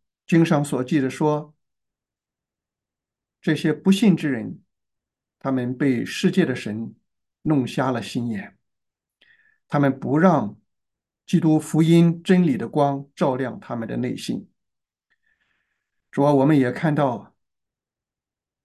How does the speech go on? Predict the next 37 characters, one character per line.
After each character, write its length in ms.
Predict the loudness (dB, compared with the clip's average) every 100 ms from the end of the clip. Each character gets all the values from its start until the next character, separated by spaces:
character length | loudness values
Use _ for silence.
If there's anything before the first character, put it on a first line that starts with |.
| _ _ _ _ _ -2
正 180 | 0
像 240 | 2 2 2
你 120 | -2
经 200 | -2 -4
上 160 | -4 -8
所 160 | -10
说 240 | -8 -4 -4
的， 280 | -4 -10 -18 _ _ _ _ _ _ _
这 140 | -4
世 180 | -2 0
界 280 | 4 4 2
都 200 | 0 -2
起 220 | -2 -6
来 380 | -4 -4 -6 -10 _ _ _ _ _ _ _ _ _ _ _
与 240 | 0 2 2
以 260 | 0 -4
色 220 | -4 -2
列 240 | 0 0 -2
征 200 | -4 -4
战， 300 | -4 -8 -14 _ _ _ _ _ _ _ _ _ _ _ -6
我 100 | 0
们 160 | 0
就 100 | 0
知 140 | -2 0
道 420 | 0 0 -4 -14 _ _
你 180 | -2 -2
来 200 | -2 -2
的 120 | -2
日 120 | -2 -4
子 140 | -6
近 260 | 0 2 2
了， 220 | -4 -18 _ _ _ _ _ _ _ _ _
正 180 | -2 -2
在 160 | 0 -4
门 220 | -4 -6
口 180 | -8 -8
了。 180 | -10